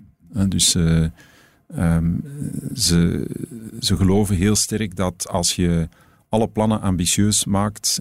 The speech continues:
en, en nog ambitieuzer, dat dat uiteindelijk ook wel zal doorgevoerd worden. En dat, dat is ook zo. De bedrijven hebben geen andere keuze of ze zijn out of business. Maar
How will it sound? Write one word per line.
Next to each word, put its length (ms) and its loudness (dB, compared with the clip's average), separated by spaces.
en, 280 0
en 160 0
nog 220 0
ambitieuzer, 840 0
dat 200 -2
dat 180 -4
uiteindelijk 840 0
ook 220 0
wel 160 0
zal 200 0
doorgevoerd 580 -2
worden. 300 0
En 160 0
dat, 160 0
dat 180 -2
is 140 0
ook 140 -2
zo. 200 2
De 120 -2
bedrijven 340 0
hebben 180 -2
geen 100 0
andere 220 0
keuze 300 0
of 80 -4
ze 120 -2
zijn 180 0
out 220 -2
of 140 -4
business. 480 0
Maar 320 0